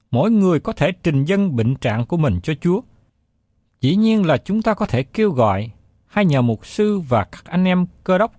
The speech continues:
cầu thai cho chúng ta. Các bạn có nhớ đến trường hợp của thầy đội La Mã đã đến với Chúa Giêsu và nài xin Ngài chữa bệnh cho người đầy tớ của ông không?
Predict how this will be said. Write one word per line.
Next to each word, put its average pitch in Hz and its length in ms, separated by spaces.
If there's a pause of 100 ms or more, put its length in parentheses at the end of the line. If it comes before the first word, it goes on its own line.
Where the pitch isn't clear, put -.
(160)
cầu 107 300
thai 143 280
cho 131 160
chúng 143 180
ta. 120 180 (1300)
Các - 200
bạn 135 280
có 226 80
nhớ 233 140
đến 269 140
trường 147 220
hợp 117 260
của 110 80
thầy 156 160
đội 120 240
La 190 160
Mã 113 400
đã 123 80
đến 175 220
với 240 120
Chúa 240 120
Giêsu 202 540
và 143 120
nài 120 220
xin 196 280
Ngài 123 180
chữa 147 240
bệnh 120 280
cho 202 140
người 147 180
đầy 123 200
tớ 180 280
của - 160
ông 208 140
không? 220 240